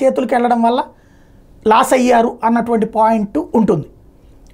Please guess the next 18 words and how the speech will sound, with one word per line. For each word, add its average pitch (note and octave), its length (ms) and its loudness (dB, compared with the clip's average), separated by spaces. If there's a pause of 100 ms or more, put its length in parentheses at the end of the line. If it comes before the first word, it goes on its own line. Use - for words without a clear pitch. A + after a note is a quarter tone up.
(540)
ఒకవేళ A#3 420 2
కనుక C#4+ 280 0
బీజేపీ C#4 800 2
lead A#3+ 340 2
తీసుకుని B3+ 480 0 (120)
వైసీపీని A#3+ 500 0
దెబ్బ A3+ 200 2
కొట్టాలనుకుంటే G#3+ 920 -2 (1200)
చాలా B3+ 460 2
సులభం. A#3+ 420 0 (120)
ఈ G3+ 60 0
టైంలో A3 320 0
జాతీయ G#3+ 320 0
స్థాయిలో A3 580 -2
వాళ్ళు G3 180 0
తీసుకునేటటువంటి G#3 680 -2
ప్రయత్నం G3 460 -2
చేస్తే, - 320 -6